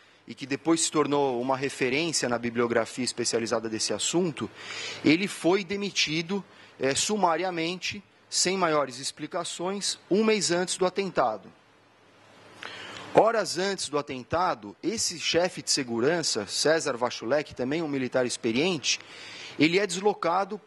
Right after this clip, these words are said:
pra acompanhar bilheterias, né, num contexto em que é colocado numa posição chave na administração do Rio Centro, uma pessoa chamada Maria Ângela Lopes Capobianco,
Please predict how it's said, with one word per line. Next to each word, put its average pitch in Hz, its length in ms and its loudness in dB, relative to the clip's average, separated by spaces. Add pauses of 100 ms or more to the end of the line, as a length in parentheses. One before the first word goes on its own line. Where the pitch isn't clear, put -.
pra 190 240 0
acompanhar 185 580 -2
bilheterias, 165 1000 0 (440)
né, 156 240 0 (500)
num 180 280 4
contexto 202 840 2 (240)
em 185 120 -6
que 190 180 0
é 226 100 0
colocado 139 920 0 (380)
numa 196 320 0
posição 156 500 -2
chave 107 720 0
na 139 160 0
administração 139 720 -2
do 131 80 -4
Rio 170 160 0
Centro, 196 520 0 (500)
uma 175 200 4
pessoa 170 420 2
chamada 147 400 0
Maria 156 420 0
Ângela 135 440 2
Lopes 120 480 0
Capobianco, 165 840 0